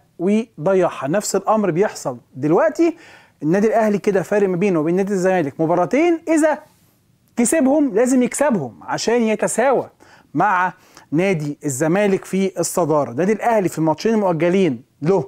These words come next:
خسر فيهم أي نقاط سواء بالتعادل أو بالهزيمة، يبقى بيترك الصدارة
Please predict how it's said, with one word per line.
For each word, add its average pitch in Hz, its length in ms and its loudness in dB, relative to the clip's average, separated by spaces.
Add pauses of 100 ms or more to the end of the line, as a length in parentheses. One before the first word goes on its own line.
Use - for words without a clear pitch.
(480)
خسر 233 460 0
فيهم 240 420 -2
أي 254 240 2
نقاط 220 440 0
سواء 214 180 0
بالتعادل 180 560 0
أو 165 100 0
بالهزيمة، 190 500 2
يبقى 311 220 0
بيترك 202 380 0 (220)
الصدارة 175 640 0